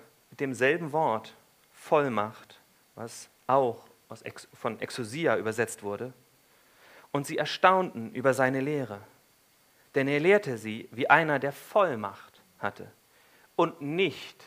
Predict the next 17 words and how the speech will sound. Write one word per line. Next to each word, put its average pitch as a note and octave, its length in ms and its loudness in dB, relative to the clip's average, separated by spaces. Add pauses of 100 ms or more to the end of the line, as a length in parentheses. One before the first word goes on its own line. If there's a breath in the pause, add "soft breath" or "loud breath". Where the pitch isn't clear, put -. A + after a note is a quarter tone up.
(140)
wie G#2+ 100 -14
die G#2 80 -14
Schriftgelehrten.“ - 720 -16 (1400)
<clears throat> D3 320 -8 (2500 soft breath)
Sie D3 200 -2
hatten D3 220 -2
nicht G3 280 0
die C3+ 60 -8
Macht, B2 280 -2
ihn D3+ 140 -8
offen - 220 0
anzugreifen. A#2 640 -6
Das A#2+ 140 -6
Volk E3 360 -4
war C3 100 2
gegen D3 260 -2
sie. F#2+ 220 -10